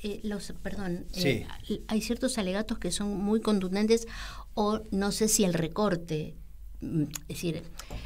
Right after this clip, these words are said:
Speaker 1: ¿la hipótesis viene del recorte? ¿Es previa al recorte? ¿Es posterior?
Speaker 2: Yo creo que se
Speaker 1: Como
Speaker 2: van,
Speaker 1: plan
Speaker 2: se, se
Speaker 1: sistemático.
Speaker 2: van armando juntas.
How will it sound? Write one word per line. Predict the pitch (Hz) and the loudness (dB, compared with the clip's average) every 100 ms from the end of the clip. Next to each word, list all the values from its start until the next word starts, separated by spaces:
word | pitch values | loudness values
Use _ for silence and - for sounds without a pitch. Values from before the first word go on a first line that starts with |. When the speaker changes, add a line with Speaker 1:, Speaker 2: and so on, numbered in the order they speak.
| - | -4
Speaker 1:
¿la | 190 180 | 0 2
hipótesis | 180 240 254 254 - 190 185 | 2 2 4 4 4 2 0
viene | 196 208 196 | 0 0 -2
del | 175 | -2
recorte? | 170 170 202 214 254 247 - - - - - | -4 -4 -4 -4 -6 -6 -8 -12 -12 -8 -6
¿Es | 170 | -4
previa | - 226 240 226 214 | 0 2 4 2 0
al | 196 | -4
recorte? | 190 214 220 226 220 220 220 - - | -6 -4 -4 -4 -4 -6 -6 -8 -8
¿Es | 175 | -8
posterior? | 170 170 - 165 175 190 196 - - - - - - - - - - - - - - - | -6 -6 -6 -4 -4 -4 -6 -10 -12 -12 -8 -8 -6 -8 -8 -8 -8 -10 -10 -12 -10 -6
Speaker 2:
Yo | - 170 | -2 2
creo | 196 | 2
que | 175 | 4
se | |
Speaker 1:
Como | 180 160 | 8 8
Speaker 2:
van, | 165 | 10
Speaker 1:
plan | 196 190 | 8 8
Speaker 2:
se, | |
se | - | 8
Speaker 1:
sistemático. | - 185 156 | 10 12 12
Speaker 2:
van | 160 165 | 12 12
armando | 156 147 160 160 | 10 10 8 8
juntas. | 139 139 131 120 123 131 | 6 6 6 8 4 4